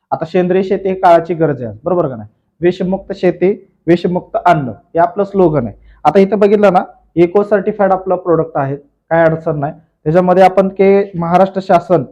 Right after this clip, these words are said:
जी टू सर्टिफाईड आहे, आलं का लक्षात? तर एवढं जबरदस्त प्रोडक्ट आपलं आहे. त्यानंतर आयएफओएम सर्टिफाईड आहे, हा? म्हणजे सर्टिफाईड ऑर्गॅनिक प्रॉडक्ट सगळं. आता ह्याच्यामध्ये आहे ना, आपण जास्त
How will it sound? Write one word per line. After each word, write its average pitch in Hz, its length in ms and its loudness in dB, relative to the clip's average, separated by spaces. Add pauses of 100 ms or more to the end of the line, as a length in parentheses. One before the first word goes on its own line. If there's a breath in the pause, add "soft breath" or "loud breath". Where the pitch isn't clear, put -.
(320)
जी 180 100 4
टू 185 140 -2
सर्टिफाईड 151 520 -2
आहे, 104 80 -18 (360)
आलं 196 160 2
का 190 60 2
लक्षात? 143 260 -4
तर - 400 -8
एवढं 180 180 4
जबरदस्त 196 400 4
प्रोडक्ट 180 340 0
आपलं 160 220 2
आहे. 143 220 2 (400)
त्यानंतर 190 480 2
आयएफओएम 196 680 4
सर्टिफाईड 170 680 -4
आहे, 107 80 -4
हा? - 380 -2 (480)
म्हणजे 170 260 2
सर्टिफाईड 185 440 0
ऑर्गॅनिक 180 440 0
प्रॉडक्ट 139 300 -2
सगळं. 107 180 -12 (400)
आता 160 140 0
ह्याच्यामध्ये 208 440 2
आहे 175 80 4
ना, 185 100 -2 (320)
आपण 185 260 -2
जास्त 185 320 -2